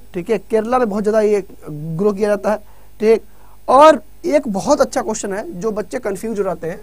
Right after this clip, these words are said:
कंफ्यूज नहीं होना। देखो, कसावा को हम लोग intermediate बोल देते हैं, Intermediate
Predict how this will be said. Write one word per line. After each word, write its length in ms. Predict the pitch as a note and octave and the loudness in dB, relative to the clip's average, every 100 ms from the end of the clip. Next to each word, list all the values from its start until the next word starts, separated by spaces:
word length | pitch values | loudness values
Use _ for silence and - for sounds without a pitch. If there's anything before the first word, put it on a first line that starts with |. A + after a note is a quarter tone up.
| - F#3 | -12 -8
कंफ्यूज 280 | F#3 G3+ | -6 -6
नहीं 100 | G3 | -8
होना। 180 | F#3 E3+ | -6 -6
देखो, 280 | F3+ D#3+ G2 - - - - - - - - - - - - - - - - - - - | -6 -8 -12 -18 -20 -20 -20 -20 -20 -20 -20 -20 -20 -20 -20 -20 -20 -20 -20 -20 -10 -4
कसावा 300 | G#3+ B3 D4 | 2 6 6
को 80 | |
हम 60 | D4 | 4
लोग 100 | D#4 | 0
intermediate 680 | B3 B3 D4 C4 A#3 A#3+ C4+ | 0 -2 0 0 2 4 2
बोल 160 | A3 | 2
देते 220 | F3+ D#3+ D#3 | -4 -6 -6
हैं, 260 | D#3 G3+ - - - | -8 -12 -18 -20 -12
Intermediate 2000 | F3 F3+ - - - - - - - - G3 G#3+ A3 G3 E3 E3 E3+ D#3+ F#3+ F#3 B2+ | -10 -10 -12 -18 -20 -20 -20 -20 -14 -2 0 -2 -6 -10 -6 -4 -4 -4 -2 -2 -4